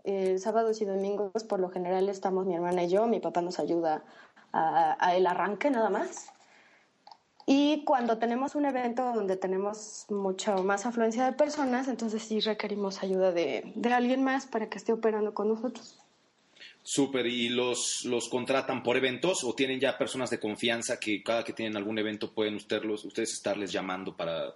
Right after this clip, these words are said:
Speaker 2: y si están disponibles, trabajar con ustedes?
Speaker 1: Sí, hay algunas personas que ya han colaborado con nosotros, ya se saben, pues, cómo, cómo es el, el giro y todo de lo demás, ya conocen los productos.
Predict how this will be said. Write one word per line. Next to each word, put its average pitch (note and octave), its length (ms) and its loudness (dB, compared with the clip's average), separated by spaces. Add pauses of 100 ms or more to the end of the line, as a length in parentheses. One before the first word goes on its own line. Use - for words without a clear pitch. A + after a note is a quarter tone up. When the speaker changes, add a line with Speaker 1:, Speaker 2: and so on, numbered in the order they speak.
Speaker 2:
y G#2 160 -4
si G#2 140 -4
están G#2+ 160 -2
disponibles, G#2 440 -4
trabajar F2+ 260 -6
con F#2 100 -8
ustedes? G2+ 440 -8 (680)
Speaker 1:
Sí, - 180 0
hay F4+ 200 6
algunas D#4 380 2
personas G#3+ 500 -2
que A3 160 0
ya G3 220 0
han G3 180 -2
colaborado F#3 720 2
con F#3 220 -4
nosotros, F#3 640 0 (140)
ya F3+ 320 2
se F#3 140 -4
saben, F3+ 480 -2 (420)
pues, G#3+ 140 0
cómo, F#3 500 2 (640)
cómo G#3 300 4
es G3 100 -2
el, F#3 300 2
el F3+ 160 2
giro F#3+ 340 4
y E3+ 60 2
todo F#3 240 4
de D#3 160 -4
lo D#3+ 120 0
demás, D#3 280 2
ya A3 120 0
conocen - 420 -2
los - 140 -6
productos. F3+ 580 -2